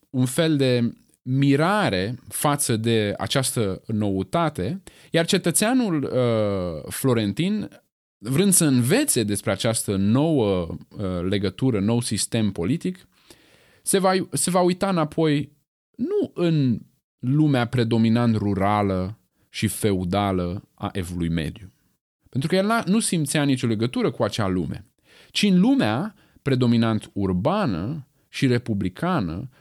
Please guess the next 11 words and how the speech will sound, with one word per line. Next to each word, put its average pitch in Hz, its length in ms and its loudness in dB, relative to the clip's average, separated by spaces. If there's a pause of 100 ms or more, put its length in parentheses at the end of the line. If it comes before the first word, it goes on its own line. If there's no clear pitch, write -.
(140)
a 127 120 -2
Romei 156 540 -2 (220)
și - 140 -14
poate 113 260 -2
eventual 101 600 -4
a 113 380 -6 (360)
cetăților 110 560 -2
grecești. 135 640 -2 (360)
Și - 160 -2
de 156 100 4
aici, 202 500 -2